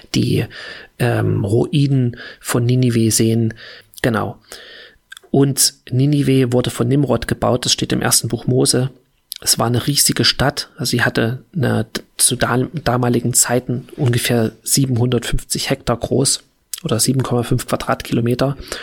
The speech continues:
Und in der Stadt war der Tempel f-, von der Ishtar. Das war die Göttin, die dort angebetet wurde. Also es wurden noch andere angebetet und Ishtar war,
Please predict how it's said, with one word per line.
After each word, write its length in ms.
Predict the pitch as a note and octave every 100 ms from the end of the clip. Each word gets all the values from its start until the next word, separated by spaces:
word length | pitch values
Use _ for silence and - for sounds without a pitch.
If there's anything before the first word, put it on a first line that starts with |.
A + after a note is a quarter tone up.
| - - - -
Und 280 | C3+ C3 - - -
in 140 | C#3 C3+
der 120 | B2+
Stadt 400 | - B2 B2 -
war 140 | A2
der 160 | C3 G#2+
Tempel 380 | - B2 A2+ A2
f-, 220 | - - _ -
von 300 | - B2 A#2+
der 200 | A2 -
Ishtar. 460 | C3 - G#2+ G#2 -
Das 240 | A#2 -
war 100 | G#2+
die 300 | A#2 A#2+ - _
Göttin, 340 | B2+ C3 B2 B2
die 120 | B2
dort 280 | A#2 - -
angebetet 600 | C#3 C3+ C3 B2+ B2+ -
wurde. 340 | C3 D3+ D3+ - _ _ -
Also 180 | - A#2
es 40 | C3+
wurden 180 | -
noch 120 | A#2 -
andere 260 | C3+ -
angebetet 500 | C3 C3+ C3 C#3 C#3
und 140 | A#2+ -
Ishtar 400 | C#3+ - C3 B2+
war, 200 | B2